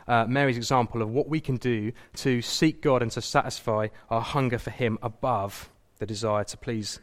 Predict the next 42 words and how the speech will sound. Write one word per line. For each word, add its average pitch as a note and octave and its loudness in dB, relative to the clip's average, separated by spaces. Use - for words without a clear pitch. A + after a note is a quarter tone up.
what A2+ -2
our A2 -4
culture G#2 -6
says. - -6
So C3 4
the C3 6
first - 4
question D#3 4
you D3 -6
can D3 2
ask D3 0
yourself C3 0
is, B2+ 2
well, C3 4
what E3+ 2
boundaries C3 2
do A2+ -2
I A2+ -2
need A2 -4
to - -10
cross? - -10
Okay, A2 -2
what D3+ -2
boundaries B2 0
do C3+ 4
I B2+ 4
need A#2 0
to - -12
cross? - -2
If A#2 -6
you E3+ 0
seek F#3 4
to C#3 -4
satisfy C#3 2
your C3 4
hunger C3 2
for - -10
Jesus B2 -2
first, - 0
then B2+ 4
you C3 0
will C3+ 4